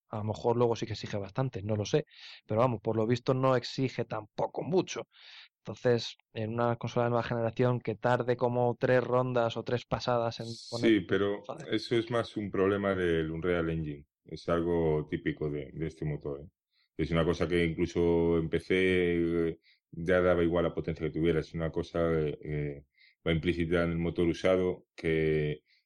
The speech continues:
Speaker 2: No sé por qué motivos técnicos, pero sí que es cierto que es muy típico que que tarden en ocasiones en cargar esas texturas.
Speaker 1: Hmm. Sí, pues aquí pasa, no sé, a lo mejor ya son tonterías mías, ¿no? Pero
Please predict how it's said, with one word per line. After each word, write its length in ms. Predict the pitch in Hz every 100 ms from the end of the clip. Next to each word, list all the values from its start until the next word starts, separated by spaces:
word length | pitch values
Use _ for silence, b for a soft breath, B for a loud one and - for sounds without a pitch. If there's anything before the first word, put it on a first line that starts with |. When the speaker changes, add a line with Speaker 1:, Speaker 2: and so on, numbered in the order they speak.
| _
Speaker 2:
No 120 | 80
sé 220 | 78 82 78
por 240 | 80 76
qué 160 | 82 80
motivos 480 | 80 78 85 82
técnicos, 440 | - 90 92 87 87
pero 180 | - 80
sí 180 | - 85
que 120 | 85
es 100 | 82
cierto 360 | 92 82 87 82
que 180 | 87
es 180 | 85 -
muy 180 | 82 82
típico 460 | - 80 85 - 85
que 300 | 82 71 - _ _ _
que 140 | - 80
tarden 500 | - 82 80 80 78
en 100 | 78
ocasiones 480 | 78 - 82 78 80
en 60 |
cargar 300 | 76 76 76
esas 240 | 71 73 -
texturas. 600 | 69 - 73 - - _ _ _ _ _ -
Speaker 1:
Hmm. 260 | 120 98 90 _ _ _ B B B B B
Sí, 180 | - 135
pues 160 | 107 104
aquí 200 | 110 120
pasa, 240 | 104 107
no 120 | 117
sé, 120 | 117 104
a 40 |
lo 40 |
mejor 420 | 107 104 131 127 135 _ - _
ya 100 | 135
son 200 | 131 139
tonterías 500 | 123 117 120 117 110
mías, 200 | 117 135 113
¿no? 120 | 139
Pero 360 | 117 107 107